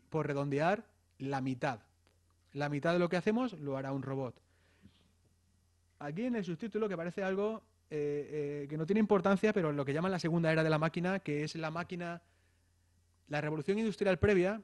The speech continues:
que fue, eh, la tercera, eh, pero fue la primera de la máquina, eh, fue una amenaza para, para, para el músculo, porque hacía, máquinas hacían lo, lo que hacían músculos.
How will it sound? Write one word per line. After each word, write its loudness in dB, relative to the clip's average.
que -10
fue, -6
eh, -10
la -10
tercera, -2
eh, -8
pero -2
fue 2
la 2
primera 4
de 0
la -2
máquina, -2
eh, -6
fue 0
una 2
amenaza -2
para, -2
para, -8
para -8
el -8
músculo, -4
porque -2
hacía, -4
máquinas -4
hacían -10
lo, -10
lo -14
que -20
hacían -10
músculos. -8